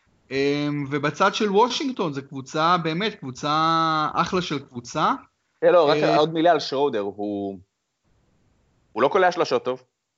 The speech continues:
Speaker 2: אה,
Speaker 1: נכון.
Speaker 2: והוא מוסר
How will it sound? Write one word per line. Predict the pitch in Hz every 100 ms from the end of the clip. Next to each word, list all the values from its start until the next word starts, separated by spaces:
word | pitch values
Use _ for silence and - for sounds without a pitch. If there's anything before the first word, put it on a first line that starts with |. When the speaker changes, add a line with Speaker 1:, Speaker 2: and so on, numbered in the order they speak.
| _ _
Speaker 2:
אה, | 92 92 92
Speaker 1:
נכון. | 92 92 87 175 _ _ _ _
Speaker 2:
והוא | 95 104 104 98 104 104 104 104 98
מוסר | 107 104 107 - 127 131